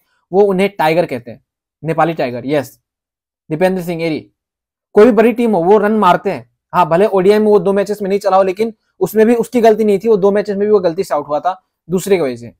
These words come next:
आज के मैचेस में देखो उसने लास्ट तक गेम को लेके गया, बारह बॉल में चौबीस रन चाहिए थे,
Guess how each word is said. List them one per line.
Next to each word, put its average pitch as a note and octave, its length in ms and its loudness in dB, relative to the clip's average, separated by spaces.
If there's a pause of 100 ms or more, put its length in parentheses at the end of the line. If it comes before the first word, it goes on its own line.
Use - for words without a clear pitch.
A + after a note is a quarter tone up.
आज G3 180 0
के A3+ 100 -2
मैचेस G3+ 320 -2
में G3+ 100 -4
देखो G3 300 -2 (340)
उसने G#3 300 0
लास्ट F#3+ 420 2
तक A3+ 80 4
गेम G3 220 0
को G3 100 0
लेके F3+ 240 -2
गया, F3 200 -4 (240)
बारह F3 280 4
बॉल F#3+ 160 2
में F#3+ 140 -4
चौबीस F3 320 -2
रन F3+ 140 -8
चाहिए E3+ 240 -4
थे, E3 140 -10